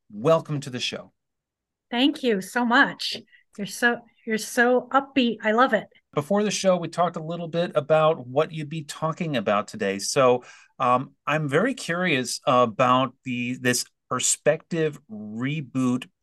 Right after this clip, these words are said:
Speaker 1: protocol that you've developed. And so can you give us, first of all, a little idea of, uh, your journey in creating that and what that does for, uh, your clients?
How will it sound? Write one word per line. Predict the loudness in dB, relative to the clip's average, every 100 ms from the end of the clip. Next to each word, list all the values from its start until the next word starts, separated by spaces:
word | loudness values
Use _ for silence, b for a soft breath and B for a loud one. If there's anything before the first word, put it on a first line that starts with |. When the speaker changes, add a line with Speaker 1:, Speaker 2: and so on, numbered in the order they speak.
| _
Speaker 1:
protocol | -2 -2 0 2 4 4
that | 0 -4 -4 -8
you've | -8 -8 -10
developed. | -14 0 4 4 2 -6 -12 -20 -12
And | -8 -8 -8
so | -8 -8
can | -6 -6
you |
give | -2 -4
us, | -4 -10 B B -6
first | -4
of | 4
all, | 6 6
a | 6
little | 0 0 0
idea | -2 -2 0 4
of, | 4 4 2 2 0 _ _ _ _ -2
uh, | 2 2
your | 0 -6
journey | -6 0 2 4 2
in | 2 -2 -4 -6
creating | -10 -6 -2 -2 -2 -2
that | 0 2 0 -4 -4
and | -2 0 0 -4
what | -2 0 2 2
that | 0 0
does | -2 -2 -2
for, | -8 -4 0 0 0
uh, | 0 0
your | -4
clients? | -6 -6 -6 -8 -12